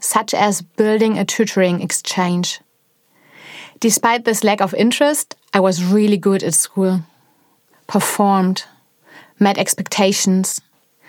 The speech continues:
Looking back, I don't even know whose expectations I fulfilled. I was kinda strict with my performance. At the beginning of my teenage years,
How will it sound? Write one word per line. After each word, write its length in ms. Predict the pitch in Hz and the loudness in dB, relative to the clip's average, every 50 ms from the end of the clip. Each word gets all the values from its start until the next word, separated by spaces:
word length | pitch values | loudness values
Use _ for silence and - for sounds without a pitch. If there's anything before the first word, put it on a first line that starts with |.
| - - - - - - _ _ - - | -20 -20 -20 -20 -20 -20 _ _ -2 0
Looking 320 | 226 214 220 226 214 202 | 0 2 2 2 2 2
back, 400 | 202 190 208 240 254 - - _ _ - | 2 2 2 0 -2 -6 -20 _ _ -4
I 120 | 208 208 202 | -2 0 2
don't 240 | 214 220 220 214 214 | 2 2 2 0 0
even 200 | 220 202 214 208 | 0 2 2 2
know 200 | 208 208 214 208 | 4 2 2 0
whose 440 | - - 262 262 240 208 175 - - | -2 -2 0 0 2 2 0 -2 -4
expectations 720 | 180 - - - 196 - - - 175 175 165 - 185 175 - | -6 -6 -6 -4 -6 -6 -4 -2 -2 0 0 0 -2 -4 -4
I 140 | - 175 170 | -4 -6 -6
fulfilled. 640 | - - 180 165 - - 185 180 175 175 170 165 160 _ _ _ _ _ _ _ _ _ _ _ _ _ _ _ _ _ _ - - - - - - - - - - - _ - | -4 -4 -6 -6 -4 -4 -2 -2 -2 -4 -6 -8 -14 _ _ _ _ _ _ _ _ _ _ _ _ _ _ _ _ _ _ -20 -20 -20 -20 -20 -20 -20 -20 -20 -20 -14 _ -4
I 80 | 233 | -2
was 200 | 233 247 254 - | 0 0 -2 -2
kinda 240 | - - 254 240 240 | -2 -2 0 0 0
strict 580 | 220 - - - 233 233 220 - - - - - | 0 0 0 2 2 2 2 0 -6 -8 -4 -2
with 140 | 190 185 202 | -2 0 0
my 100 | 180 160 | -2 -2
performance. 760 | - - 185 - - 190 180 175 175 170 180 185 - - - _ _ _ _ _ _ _ - - - - - | -2 -4 -6 -2 0 0 0 0 0 0 -2 -2 -4 -8 -10 _ _ _ _ _ _ _ -20 -20 -20 -10 -6
At 120 | - 196 190 | -4 -2 -2
the 80 | 214 | 0
beginning 460 | 185 214 190 - 240 254 269 285 269 | 0 0 2 2 2 2 4 2 2
of 120 | - - - | 0 0 0
my 160 | 202 190 185 | 0 0 0
teenage 480 | - - - 233 247 247 247 247 - 233 | -2 -2 0 0 2 2 0 -2 -2 0
years, 380 | 240 247 247 247 240 - - | 2 2 2 0 -2 -4 -6